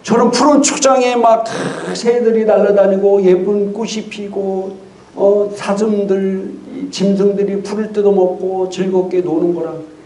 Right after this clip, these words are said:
저 황량해가지고 막 메말라가지고, 어,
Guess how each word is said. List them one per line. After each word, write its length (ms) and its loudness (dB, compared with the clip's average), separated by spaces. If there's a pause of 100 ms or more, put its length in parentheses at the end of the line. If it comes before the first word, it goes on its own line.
(320)
저 600 4
황량해가지고 1600 0
막 280 0
메말라가지고, 1080 2 (340)
어, 360 0